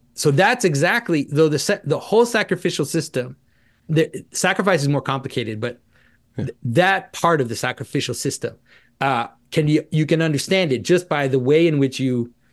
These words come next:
Speaker 1: do things like that, right? In the way in which you give, the way in which you give gifts to others, for example, in which you take something good and you give it to the friendship that binds you to the other person. 'Cause obviously when you're giving a gift to someone,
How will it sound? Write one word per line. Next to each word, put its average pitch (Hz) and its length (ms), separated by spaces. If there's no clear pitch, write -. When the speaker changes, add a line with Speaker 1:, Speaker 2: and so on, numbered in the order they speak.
Speaker 1:
do 180 180
things 165 340
like 131 260
that, 117 320
right? 120 300
In 135 120
the 127 100
way 151 220
in 160 80
which 151 220
you 143 80
give, 151 600
the 147 100
way 165 140
in 180 60
which 175 180
you 160 60
give 143 360
gifts 160 300
to - 180
others, 127 380
for - 120
example, 120 580
in 151 80
which 139 120
you 147 80
take 156 280
something 147 400
good 135 360
and 143 120
you 147 80
give 143 280
it 180 140
to - 100
the 143 100
friendship 160 640
that 127 240
binds 139 320
you 143 100
to 139 160
the 127 140
other 123 180
person. 120 480
'Cause 143 120
obviously 170 220
when 165 80
you're 143 100
giving 165 300
a 160 40
gift 147 280
to 139 80
someone, 127 520